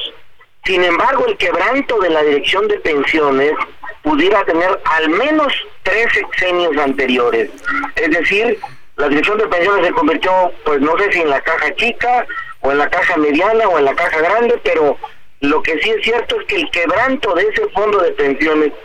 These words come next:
Adriana, de acuerdo a algunos actuarios, es de tres mil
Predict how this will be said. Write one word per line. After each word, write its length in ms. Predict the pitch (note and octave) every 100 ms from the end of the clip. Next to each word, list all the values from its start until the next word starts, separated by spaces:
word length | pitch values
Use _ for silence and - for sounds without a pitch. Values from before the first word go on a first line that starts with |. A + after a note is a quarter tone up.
| - -
Adriana, 520 | C3 C3+ C3+ C#3 D3 - - -
de 80 | -
acuerdo 360 | - F#3+ F3+ G#3+
a 200 | - D3
algunos 340 | C#3+ E3+ E3
actuarios, 600 | D#3 - D#3+ C#3 C#3+ F#3+ G3 - - - - -
es 160 | G3+
de 120 | B4 -
tres 280 | - F3 D3+
mil 360 | F3+ A3+ C4